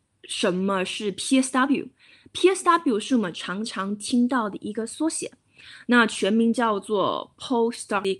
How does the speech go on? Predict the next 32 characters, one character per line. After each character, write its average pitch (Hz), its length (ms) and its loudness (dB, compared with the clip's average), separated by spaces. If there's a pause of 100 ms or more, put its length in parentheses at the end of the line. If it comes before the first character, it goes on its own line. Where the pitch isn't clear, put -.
(120)
Work 196 280 -2 (160)
Visa。 180 300 -8 (800)
那 320 140 4
这 370 300 2
个 294 80 6
的 185 100 6
话 202 240 0
是 202 260 -4
在， 190 360 0 (220)
呃， 185 180 -2
英 262 180 8
国 214 140 2
其 185 160 -2
实 180 200 -4
在 196 160 -2
二 202 280 2
零 190 160 -2
一 220 120 0
二 226 100 4
年 180 220 -4
的 214 120 -8
时 - 180 -8
候 202 240 -4
就 214 140 -6
取 - 240 -12
消 196 160 -2
了 196 80 2
这 208 100 -4
个 220 100 -2
签 233 240 2
证。 240 240 2 (500)
那 247 280 8